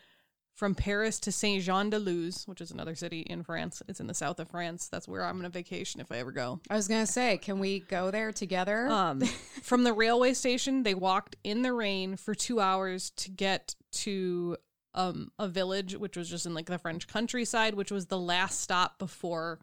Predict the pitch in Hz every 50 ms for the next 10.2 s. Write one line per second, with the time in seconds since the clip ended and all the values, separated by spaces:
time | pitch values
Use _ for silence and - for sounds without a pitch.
0 | - - - - - 165 156 - 185 175 156 156 156 190 165 196 - - - 202
1 | 196 190 160 135 123 120 131 190 - - - _ _ _ _ _ _ _ _ _
2 | _ _ _ _ _ _ _ _ _ _ _ _ - - - 220 208 202 196 196
3 | 196 190 175 - _ _ _ _ _ _ _ _ _ _ _ _ _ _ _ _
4 | _ _ _ _ _ _ _ _ _ _ 185 175 202 196 196 190 190 190 190 185
5 | 185 190 190 180 - - _ _ _ _ - 214 208 208 208 202 220 - - -
6 | 220 214 208 202 185 - - - 208 202 196 190 190 190 196 175 196 180 180 190
7 | 185 185 185 190 180 - - - - 202 196 185 185 175 170 175 175 175 - _
8 | _ _ _ _ - - 208 196 180 208 202 196 185 202 202 196 170 165 165 160
9 | 170 170 - 196 180 180 170 175 170 - - - 240 240 240 240 208 180 160 151
10 | 160 175 196